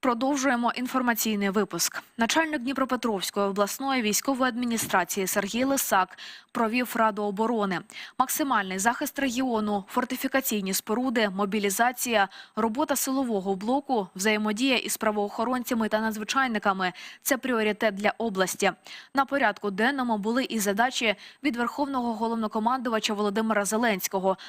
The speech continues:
які посилять область та бійців, аби вони мали під рукою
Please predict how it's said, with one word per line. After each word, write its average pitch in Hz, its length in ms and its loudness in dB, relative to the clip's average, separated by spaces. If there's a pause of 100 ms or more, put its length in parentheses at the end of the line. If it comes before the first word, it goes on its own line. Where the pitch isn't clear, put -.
(120)
які 220 240 0
посилять 220 560 -2
область 233 400 0
та 208 80 0
бійців, 220 600 -2
аби 196 220 0
вони 233 240 -2
мали 226 280 0
під 196 180 -4
рукою 214 500 -2